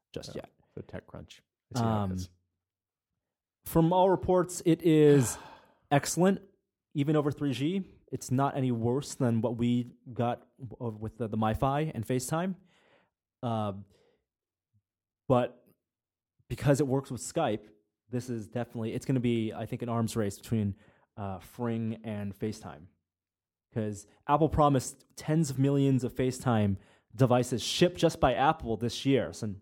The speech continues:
Speaker 1: you know, a desktop app non-, notwithstanding, uh, if Fring becomes the new des-, you know, top platform for mobile app, you know, video conferencing,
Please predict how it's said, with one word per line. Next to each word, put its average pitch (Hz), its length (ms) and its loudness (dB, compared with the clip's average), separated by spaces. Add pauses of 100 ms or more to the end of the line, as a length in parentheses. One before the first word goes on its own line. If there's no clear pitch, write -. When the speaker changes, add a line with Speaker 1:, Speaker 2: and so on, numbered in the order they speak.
(480)
Speaker 1:
you 123 80 -8
know, 92 220 -8 (480)
a 117 80 -10
desktop 131 500 -4
app 117 240 -4
non-, 117 380 -4 (100)
notwithstanding, 110 640 -8 (540)
uh, 95 200 -10 (1080)
if 123 120 -8
Fring 147 320 6
becomes 123 520 0
the 107 240 -2
new 107 320 -4
des-, 110 300 -10
you 113 60 -14
know, 95 200 -14 (220)
top - 220 -6
platform 156 540 -4
for 117 220 -4
mobile 107 360 -4
app, 113 280 -6 (260)
you 120 80 -10
know, 98 100 -8
video 113 240 -6
conferencing, 156 520 -6